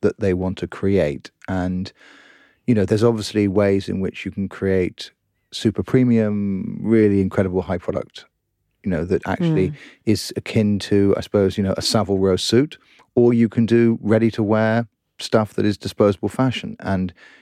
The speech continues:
Speaker 1: you know, in the world of food, both ends of that spectrum exist. And, you know, it's, it's, it's a really interesting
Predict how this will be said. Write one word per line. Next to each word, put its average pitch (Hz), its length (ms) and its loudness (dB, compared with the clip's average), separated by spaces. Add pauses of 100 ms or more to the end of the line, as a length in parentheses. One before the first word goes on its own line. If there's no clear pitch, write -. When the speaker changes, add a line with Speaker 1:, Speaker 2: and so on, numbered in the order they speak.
Speaker 1:
you 101 80 -4
know, 95 60 2
in 92 60 0
the 95 60 -2
world 98 220 2
of 90 40 -12
food, 92 380 0
both 92 300 0
ends 95 240 0
of 92 60 0
that 95 160 -2
spectrum - 400 -4
exist. 95 460 -2
And, 87 240 -6 (720)
you 107 80 2
know, 98 140 2
it's, - 160 -4
it's, - 200 -6
it's 107 160 -2
a 113 60 2
really 113 240 4
interesting 95 540 -4